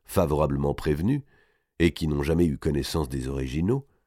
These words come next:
il n'en va pas de même pour qui est averti de la falsification. Certes, Mao n'irait pas déclarer « Ces pièces sont mensongères parce que j'ai jeté au feu les bonnes », mais sachant les pièces frauduleuses,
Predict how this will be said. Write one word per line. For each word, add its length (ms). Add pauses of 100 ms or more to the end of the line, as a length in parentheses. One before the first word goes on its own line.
(500)
il 160
n'en 120
va 120
pas 140
de 60
même 340
pour 240
qui 100
est 100
averti 360
de 80
la 100
falsification. 880 (1040)
Certes, 360
Mao 500
n'irait 240
pas 180
déclarer « 680 (200)
Ces 200
pièces 400
sont 120
mensongères 720
parce 220
que 180
j'ai 200
jeté 300
au 120
feu 160
les 140
bonnes », 420 (640)
mais 220
sachant 360
les 100
pièces 220
frauduleuses, 720